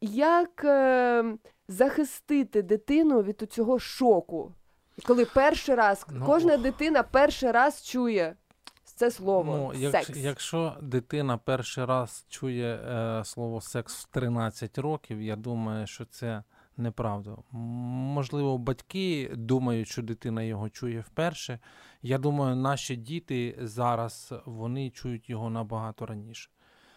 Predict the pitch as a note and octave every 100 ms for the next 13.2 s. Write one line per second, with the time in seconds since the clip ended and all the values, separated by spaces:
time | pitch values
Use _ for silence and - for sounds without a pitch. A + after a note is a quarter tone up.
0 | _ _ - C3 C#3+ C3 A#2 - D3+ C3+
1 | C3 A2+ B2 C#3+ - - A2+ B2+ C3+ A#2+
2 | - A#2 A2+ - A#2 A#2+ B2+ C3 B2 A2+
3 | B2 B2+ A#2+ - A#2+ - B2+ B2+ A#2+ G#2+
4 | B2 B2 B2+ A#2+ G#2+ G#2 _ - _ A#2+
5 | - B2 - B2+ B2 A#2+ - A#2+ C3 A#2+
6 | B2+ G#2+ A2+ B2 B2 B2+ A#2+ - A#2 B2
7 | A#2+ - A#2+ D3+ F3+ - A#2+ A#2 B2 A2+
8 | B2 A2+ A#2 D#3 D#3 B2+ A#2 _ - -
9 | _ - A#2+ B2+ C#3 B2 A#2 B2 - -
10 | C3+ C3 B2+ A#2+ G#2+ - - A#2 G2+ G2+
11 | F#2+ G#2 _ _ _ _ _ _ _ -
12 | A3+ G#3+ A#2+ - - A#2 - G#2+ - G2+
13 | G2